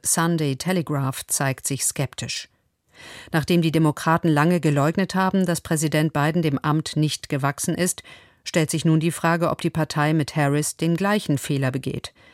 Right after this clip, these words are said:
In einer Erklärung nach dem Treffen mit dem israelischen Premier Netanyahu betonte Harris zwar ihre Unterstützung für den jüdischen Staat, sie untermauerte dies mit einer Anekdote über ihre Zeit als junges Mädchen, das Geld sammelte, um dort Bäume zu pflanzen.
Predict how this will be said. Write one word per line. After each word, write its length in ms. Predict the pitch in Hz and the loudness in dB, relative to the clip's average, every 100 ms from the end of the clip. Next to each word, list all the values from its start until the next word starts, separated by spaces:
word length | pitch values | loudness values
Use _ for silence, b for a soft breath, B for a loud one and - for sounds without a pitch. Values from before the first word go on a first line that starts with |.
| B B B B | B B B B
In 120 | 190 | 4
einer 280 | 180 196 180 | 6 6 4
Erklärung 600 | 170 - 196 214 214 208 | 2 2 4 4 4 4
nach 160 | 175 | 4
dem 180 | - 180 | 2 0
Treffen 400 | - 180 - 180 | 2 -2 0 2
mit 140 | 160 151 | 2 2
dem 100 | 147 | 0
israelischen 640 | 151 147 151 156 147 156 | 0 0 0 0 0 -2
Premier 380 | - 156 151 156 | 0 0 2 2
Netanyahu 680 | 151 151 147 165 175 160 151 B B B | 2 2 2 2 4 2 0 B B B
betonte 400 | 180 - 202 196 | -6 0 2 4
Harris 340 | 170 160 170 - | 4 4 2 0
zwar 220 | - 147 | -2 0
ihre 220 | 147 139 | 0 0
Unterstützung 760 | 156 143 131 - 220 - 143 127 | 0 0 0 0 0 0 -2 -2
für 140 | 147 | -2
den 160 | 135 135 | 0 0
jüdischen 480 | 151 147 143 156 | 0 0 0 0
Staat, 420 | - - 156 190 - b b b b | -2 0 0 0 -4 b b b b
sie 160 | 175 180 | 0 2
untermauerte 760 | 196 196 180 165 208 214 196 | 4 4 4 4 2 2 -2
dies 340 | 160 185 214 | 0 -2 0
mit 160 | - 147 | 0 0
einer 300 | 143 151 139 | 0 0 0
Anekdote 560 | 156 139 - 208 220 185 | 0 -2 -2 -2 0 -2
über 220 | 156 147 | 0 -2
ihre 260 | - 143 131 | 0 -2 0
Zeit 380 | - 170 180 | 0 0 0
als 320 | - 147 - - | 0 -2 -2 -6
junges 440 | 160 262 254 214 | -2 2 2 0
Mädchen, 400 | 180 185 208 185 | 0 0 0 -2
das 240 | 160 143 - | 0 -2 0
Geld 280 | 151 170 - | 0 2 2
sammelte, 380 | 147 151 143 | 2 2 0
um 140 | 147 147 | 0 0
dort 240 | 139 135 | 0 -2
Bäume 340 | 131 139 160 139 | 0 2 2 0
zu 180 | - | -2
pflanzen. 520 | 131 - 123 113 - | -6 -6 -8 -6 -6